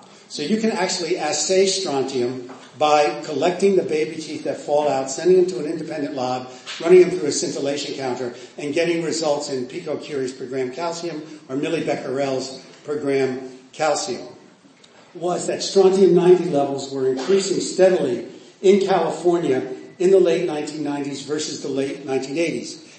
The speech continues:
Now, after bomb testing ends, as you'll see, strontium nineties should be going down. The important thing here is stronti-, if strontium ninety is present, it's a marker that many of the other one hundred isotopes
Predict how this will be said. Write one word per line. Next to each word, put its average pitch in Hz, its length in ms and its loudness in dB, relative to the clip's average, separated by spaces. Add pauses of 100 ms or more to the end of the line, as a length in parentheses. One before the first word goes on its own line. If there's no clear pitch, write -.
Now, 170 140 -2
after 202 400 2
bomb 185 320 0
testing 151 460 -4
ends, 185 260 2
as 135 180 -4
you'll 127 120 -6
see, 127 360 -4 (180)
strontium 190 500 2
nineties 156 520 -6 (220)
should - 180 -8
be 151 120 -10
going 143 260 -4
down. 151 380 -2 (400)
The 156 60 -12
important 196 420 -4
thing 147 180 -8
here 113 420 -6
is - 120 -12
stronti-, 180 440 0
if 147 80 -8
strontium 202 400 2
ninety 151 240 -2
is 123 140 -6
present, - 480 -4 (320)
it's 135 160 -8
a 147 80 -2
marker 139 560 0 (320)
that 139 320 -2
many 175 240 8
of 143 120 2
the 180 120 0
other 147 240 -2
one 131 220 -4
hundred 135 320 -6
isotopes 127 800 -6